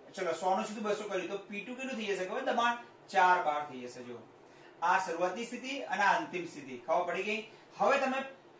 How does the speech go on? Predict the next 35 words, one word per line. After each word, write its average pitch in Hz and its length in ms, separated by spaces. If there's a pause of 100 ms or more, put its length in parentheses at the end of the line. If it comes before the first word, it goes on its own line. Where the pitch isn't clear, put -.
(140)
બંનેનો 226 380
ગુણોત્તર 226 380
મેળવો, 190 300
પી 190 220
વન 233 260
upon 226 260
ટી 202 160
વન 185 180
કરો. 160 200
ચલો 151 280 (140)
પી 160 140
વન 190 320
upon 196 440 (280)
ટી 175 140
વન. 131 220
તો 165 140
પી 165 180
વન 190 140
કેટલું 233 240
છે? 226 200
બે 214 440
ભાગ્યા 170 420
સો. 147 460
જવાબ 185 220
કેટલો 220 180
આવશે? 220 340 (400)
પોઇન્ટ 196 380
ઝીરો 180 260
ટુ 175 180
જવાબ 156 280
આવશે. 131 260 (540)
ઓકે, 196 200
ખબર 190 220
પડી 202 140
ગઈ? 214 120